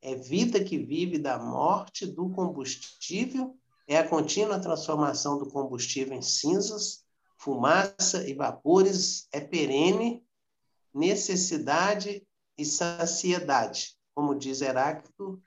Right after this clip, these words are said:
de seus deus, de seu Deus.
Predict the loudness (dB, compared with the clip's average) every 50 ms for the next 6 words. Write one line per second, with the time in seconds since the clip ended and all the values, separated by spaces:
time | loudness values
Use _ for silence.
0 | _ _ _ _ _ -6 -4 -2 -2 -2 -2 -4 -4 -6 -6 -6 -4 -4 -4 -6
1 | -8 -10 -10 -8 -8 -10 -12 -16 _ _ _ _ _ _ _ _ _ _ _ _
2 | _ _ _ _ _ _ _ _ _ _ _ _ _ _ _ _ _ _ _ _
3 | _ _ _ _ _ _ _ _ _ -8 -6 -4 -2 0 0 0 0 -2 -4 -6
4 | -8 -8 -10 -12 -12 -12 -12 -14